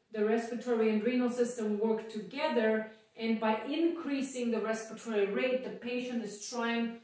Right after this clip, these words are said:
to blow off the acids that are building up in the system by expelling C O two through the respiratory tract, because we're dealing with the, um, acidosis on the metabolic side. And then other diagnostic criteria here are altered level of consciousness, like we saw here in both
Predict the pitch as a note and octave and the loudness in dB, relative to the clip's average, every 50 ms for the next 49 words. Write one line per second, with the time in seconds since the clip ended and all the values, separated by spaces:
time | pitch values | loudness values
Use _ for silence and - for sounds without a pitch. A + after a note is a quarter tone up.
0 | _ _ _ A3+ A3+ - - A#3 A#3+ B3 B3 B3+ B3 A#3+ A#3+ A#3+ - - F#3+ G3+ | _ _ _ -8 -6 -2 4 6 6 6 8 8 6 6 6 6 2 0 -4 -6
1 | F#3+ F#3+ - A3+ A#3 B3+ C#4 - - - G#3+ G#3 G3+ G3+ G3+ G3 - - - A3 | -6 -4 -2 0 2 2 2 2 2 0 -2 0 -2 -2 -2 -4 -6 -8 -8 -6
2 | G#3+ G#3+ G#3+ G3 - A#3 A3+ A3 G#3+ G#3+ G#3 G3+ G3+ G3 - G#3 G3+ G3 F#3+ F#3+ | -2 -2 0 0 0 0 0 0 0 0 0 0 0 -2 -2 -2 -4 -2 -2 -2
3 | F#3+ - D4+ D4 - - - A#3 A3 G#3+ G3 F#3+ G#3+ G#3 G#3 G#3 G3 G3 - - | -2 -2 -4 -6 -6 -6 -6 -6 -6 -6 -2 0 0 0 0 -2 -4 -8 -8 -8
4 | - - - A#3 A3+ A3 A3 A3 G#3+ G#3+ G3 - - - A#3 A3+ G#3 G#3 G3+ - | -8 -8 -6 -6 -4 -4 -2 -2 -2 -2 -4 -6 -6 -6 -6 -4 -2 -2 -2 -2
5 | G3+ G#3 G#3+ G3+ G#3 G3+ G#3 G3 G3 G3 F#3 F#3+ F#3+ - - - F#3+ - G#3 G3 | -2 -4 -4 -4 -4 -4 -2 -2 0 0 0 0 -2 -4 -8 -10 -14 -12 -8 -4
6 | F#3+ F#3+ F#3+ F#3+ G3+ F#3+ F#3 F3+ F3+ - - - - _ _ _ _ - G3 F#3+ | -2 -2 -2 0 0 -2 -2 -2 -4 -8 -10 -16 -20 _ _ _ _ -20 -16 -10
7 | A3+ A3 G3+ G3 G3 G3+ G3 G#3+ G#3+ G3+ G3+ G3+ G3 G3 F#3+ F#3+ F#3+ G3 G3 F#3+ | -6 -6 -4 -4 -4 -4 -4 -2 -2 -2 -2 -2 -2 -4 -4 -4 -6 -4 -2 -2
8 | F#3+ F#3 - - - - _ _ _ - G3 F#3+ F#3 F#3 F3+ F3+ - - G#3 G#3 | -2 -2 -4 -8 -12 -18 _ _ _ -10 -8 -6 -6 -6 -6 -8 -10 -8 -6 -6
9 | F#3+ G3 G3 F#3+ F#3+ G3 F#3 F#3+ G3 F#3+ F#3+ - - G3+ F#3+ F3+ F3+ F3+ E3+ F3+ | -6 -6 -6 -6 -6 -6 -6 -4 -6 -6 -8 -8 -6 -6 -6 -4 -4 -6 -8 -8
10 | F3 F3 E3+ E3+ E3+ E3+ E3+ E3+ E3 - D#3 D3 D#3 D#3+ E3 D#3+ - - - - | -6 -6 -6 -6 -6 -8 -8 -8 -8 -6 -4 -2 -2 -2 -2 -2 -4 -8 -12 -18
11 | - - - - - - - - _ _ _ _ _ _ _ _ _ _ _ _ | -18 -18 -16 -16 -18 -18 -20 -20 _ _ _ _ _ _ _ _ _ _ _ _
12 | _ _ _ _ A3+ A#3 A#3+ B3 B3 A#3+ A#3+ A#3+ A#3+ C#4 B3+ B3+ C4 C4 B3+ B3 | _ _ _ _ -6 -4 -2 0 0 0 0 0 0 2 4 6 6 6 6 4
13 | B3 B3+ B3+ B3 B3 - C4 - - - B3+ A#3 B3 C4 C4+ C4 B3+ B3 A#3+ A#3 | 4 4 2 2 2 0 -4 -6 -4 -2 -2 -2 0 0 0 2 4 4 4 4
14 | A#3+ A#3+ A#3 A3+ A3 - - A3 A3+ A3 A#3 A#3+ G#3+ G#3+ G#3 G#3 G#3 G#3 G3+ G3 | 4 4 4 6 4 4 4 2 2 2 2 0 0 0 0 0 0 0 0 0
15 | F#3+ - - G#3 G3+ G#3 G#3+ - C4+ C4 - D4 E4 F4 E4+ - - A#3 A3 G#3 | -2 -4 -4 -2 -2 0 -2 -2 -6 -8 -8 -6 -6 -6 -6 -4 -4 -2 -2 -2
16 | G#3 F#3 F#3+ A3 G#3 F#3 - G3+ G3 G3 G3+ G#3 G3+ G3+ G3 F#3+ F#3+ G3+ G3+ G3+ | -2 0 0 0 0 0 -2 -2 -2 0 0 0 -2 -2 -2 -2 -2 -2 -2 -2
17 | G3+ | -2